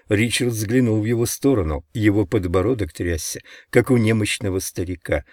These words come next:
Затем он умоляюще посмотрел на Джека. "Закрой окно, Джек, пожалуйста. Меня всего трясет, наверное, и я простудился".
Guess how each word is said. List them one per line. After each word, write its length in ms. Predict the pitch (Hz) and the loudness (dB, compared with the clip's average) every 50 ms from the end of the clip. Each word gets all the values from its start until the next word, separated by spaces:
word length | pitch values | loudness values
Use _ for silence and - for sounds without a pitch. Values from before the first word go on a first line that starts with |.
| - _ - | -20 _ -4
Затем 420 | - 110 95 117 110 - 117 101 104 | -2 2 2 2 2 2 0 0 0
он 120 | 98 101 | 0 0
умоляюще 520 | 98 98 104 98 101 98 95 - - 110 | 0 2 2 2 2 2 0 0 -2 -2
посмотрел 640 | 92 - 101 - - 104 95 - 101 98 98 92 85 - - _ _ | -4 -4 -4 -4 -4 -6 -4 -2 0 0 0 0 -2 -6 -14 _ _
на 200 | - 120 113 107 | 2 2 4 2
Джека. 500 | 95 95 87 95 113 107 95 - - 82 - _ _ _ _ _ _ _ - | 2 0 0 2 2 2 2 0 -2 -4 -6 _ _ _ _ _ _ _ -2
"Закрой 720 | - - - 110 123 110 - - 139 110 104 101 98 92 | 0 0 4 4 4 2 4 2 0 2 2 2 2 0
окно, 240 | 95 - - 131 110 | -2 -4 -4 -4 -4
Джек, 300 | 104 90 101 123 110 - | -2 0 0 0 0 2
пожалуйста. 680 | - 170 - - 143 123 107 110 120 - - - - - _ _ - - - - _ | 2 2 2 4 2 0 0 -2 -4 -6 -10 -12 -16 -20 _ _ -20 -20 -20 -10 _
Меня 280 | 113 120 135 143 147 143 | 4 6 8 8 8 6
всего 360 | 131 - - 139 135 143 131 | 2 0 0 2 2 2 2
трясет, 540 | - - 139 135 - - - 147 101 - - | 2 0 0 -2 0 0 0 0 0 0 -2
наверное, 420 | 104 87 80 87 92 82 - 101 95 | -4 -4 -2 -2 -4 -4 -2 -2 0
и 60 | 92 | 0
я 180 | 92 110 117 - | 2 2 0 0
простудился". 840 | - 110 107 - - - 139 127 113 101 90 82 - - - - | 0 -2 -2 -4 -2 -2 -4 -2 -2 -4 -6 -6 -8 -10 -12 -12